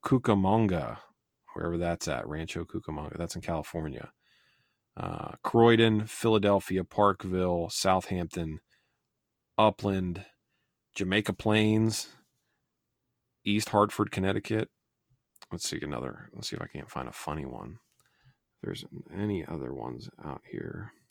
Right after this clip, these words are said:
Nashville, Roanoke, Texas. And, oh, Budapest. Hey, yo. My country people listening to us out there in Hungary, man.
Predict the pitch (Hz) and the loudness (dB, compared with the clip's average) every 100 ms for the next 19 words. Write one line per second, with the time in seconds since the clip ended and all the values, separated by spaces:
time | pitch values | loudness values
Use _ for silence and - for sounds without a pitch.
0 | _ - 98 104 101 - 101 98 95 101 | _ -6 0 0 0 2 4 4 4 2
1 | 104 104 98 - 98 95 - 92 87 - | 2 0 -2 -2 0 0 0 -2 -2 -6
2 | - _ _ _ _ _ _ _ _ _ | -10 _ _ _ _ _ _ _ _ _
3 | _ _ - 55 53 52 50 - 160 123 | _ _ -10 -6 -2 -2 -4 0 2 4
4 | 110 151 160 92 69 - - - _ _ | 8 10 10 4 0 -4 -10 -20 _ _
5 | - 110 113 76 69 67 - _ _ _ | -2 2 2 2 -2 -6 -10 _ _ _
6 | _ _ _ _ _ _ _ _ _ _ | _ _ _ _ _ _ _ _ _ _
7 | - - 104 104 82 - - 64 71 - | -12 -4 -2 0 -2 -6 -8 -6 -6 -6
8 | 67 - - - - - 60 60 98 87 | -10 -10 -10 -8 -10 -8 -10 -6 -4 -4
9 | 64 52 58 65 | -6 -10 -10 -12